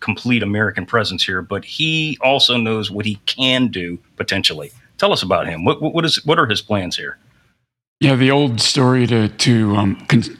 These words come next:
Speaker 2: worry about the things you can actually affect, and he was a realist. Um, but he did decide one of the things he could affect,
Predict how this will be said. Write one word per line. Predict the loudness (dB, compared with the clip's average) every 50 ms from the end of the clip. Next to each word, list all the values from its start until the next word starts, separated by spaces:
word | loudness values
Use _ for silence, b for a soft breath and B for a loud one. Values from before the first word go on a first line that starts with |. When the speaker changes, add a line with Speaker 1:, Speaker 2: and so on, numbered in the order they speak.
| _ -2
Speaker 2:
worry | 2 4 4 6 4 2
about | 2 2 0 0 0
the | -4
things | -2 2 2 2 4 2 2 0
you | 0
can | 2 2 2 2
actually | 4 2 2 0 0 0 2 2 2
affect, | 0 -2 -4 0 2 2 2 2 -2 -4 -2 0
and | 0 2 2
he | 2 2
was | 2 2 0 0 -2
a | -2
realist. | 0 2 2 2 4 2 2 0 0 -4 -6 B B B B B B B B B B B B -2
Um, | 0 2 2 2 2 2 0 B B B B B B B B
but | 2 2
he | 2 4
did | 4 4 2 4
decide | 2 0 0 2 2 2 4 4 4 2 0 -2 0
one | 2 4 4
of | 4 2
the | 2
things | 2 2 2 2
he | 2
could | 2 2 0
affect, | 0 0 0 0 0 -2 -6 -14 -8